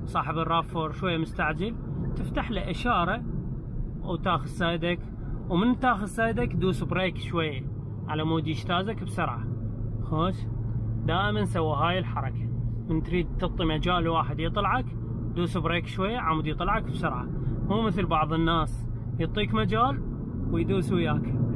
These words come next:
شو السالفة؟ ما تدري. <laughs> من تجيك استدارة تريد تلوف بيها وانت على شارع رئيسي،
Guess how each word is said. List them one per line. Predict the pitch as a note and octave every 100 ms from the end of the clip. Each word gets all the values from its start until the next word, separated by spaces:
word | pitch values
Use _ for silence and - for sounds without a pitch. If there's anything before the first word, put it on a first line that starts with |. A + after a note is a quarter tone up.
| - - -
شو | -
السالفة؟ | - B3+ B3 A#3+
ما | A#3+
تدري. | G3 E3+ D3+ -
<laughs> | - C#4 D4 - - - D4+ - - - - - - - - - - - - - - - - - - - - - - - - - - - - - - - A#3
من | -
تجيك | B3+ C#4+ -
استدارة | A3+ A#3 A3 B3+ A3
تريد | - A#3 G3+ F3+
تلوف | B3+ G#3+
بيها | D3+ E3+ B2+ - - - -
وانت | F#3+ A#3 -
على | E3 F3+
شارع | - A3+ A3 E3+
رئيسي، | E3 F3+ D#3 -